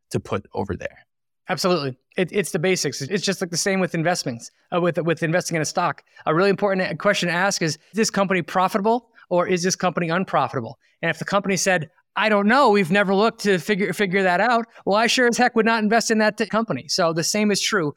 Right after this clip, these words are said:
Speaker 2: of your personal finances.
Speaker 1: Very cool. Well, Brian, we are talking before, before recording here, and my understanding is that probably by the time this is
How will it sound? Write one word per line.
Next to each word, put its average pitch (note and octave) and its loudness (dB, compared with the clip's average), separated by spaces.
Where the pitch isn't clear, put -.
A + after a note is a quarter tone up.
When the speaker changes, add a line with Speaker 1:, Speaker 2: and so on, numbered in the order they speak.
Speaker 2:
of D#3 -6
your D3+ -2
personal D3+ -2
finances. B2 -6
Speaker 1:
Very G2 2
cool. F#2+ -2
Well, A#2+ -2
Brian, A#2+ 0
we A#2+ 2
are A#2 2
talking E3 0
before, A2+ 0
before B2 -2
recording A2 0
here, G2+ 2
and G#2+ 0
my G#2+ 2
understanding B2 2
is G#2+ 2
that G#2 0
probably D4 -2
by A#3 2
the G3+ 0
time D#3 0
this C3 0
is A#2+ -2